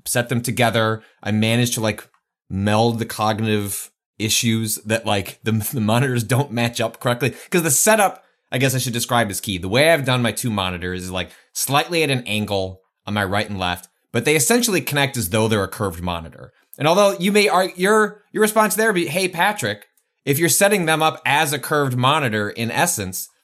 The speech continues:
shouldn't you just get one?" Uh, it's a weird, I like having my, like, transcripts and everything on a completely separate monitor.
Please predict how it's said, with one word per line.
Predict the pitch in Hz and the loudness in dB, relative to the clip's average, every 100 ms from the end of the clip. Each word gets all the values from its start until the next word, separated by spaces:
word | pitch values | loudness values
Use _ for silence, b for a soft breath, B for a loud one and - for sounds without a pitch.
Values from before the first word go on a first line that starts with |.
| _ - | _ -8
shouldn't | - 151 139 | -2 0 2
you | |
just | 139 120 | 0 2
get | 180 104 | 2 2
one?" | 98 87 87 _ _ _ | -2 -4 -8 _ _ _
Uh, | 123 123 117 110 - _ _ _ _ - | 4 6 6 4 -2 _ _ _ _ 0
it's | 143 143 | 2 2
a | |
weird, | 127 120 139 165 180 180 175 139 - _ _ _ _ _ _ - | 2 4 4 4 2 0 -6 -10 -18 _ _ _ _ _ _ -2
I | 147 | 0
like | 143 147 165 | 2 2 2
having | 160 156 151 | -2 0 0
my, | 139 127 | 2 2
like, | 120 110 - - - | 2 -2 -4 -20 -16
transcripts | - 120 131 - 143 - | -8 -2 -2 -2 -4 -2
and | 120 | -2
everything | 127 131 131 | -2 -2 -2
on | 107 | -4
a | |
completely | 104 95 - 101 107 | -4 -6 -8 -8 -6
separate | 104 95 90 | -4 -4 -6
monitor. | 92 87 85 - 80 | -6 -6 -6 -14 -18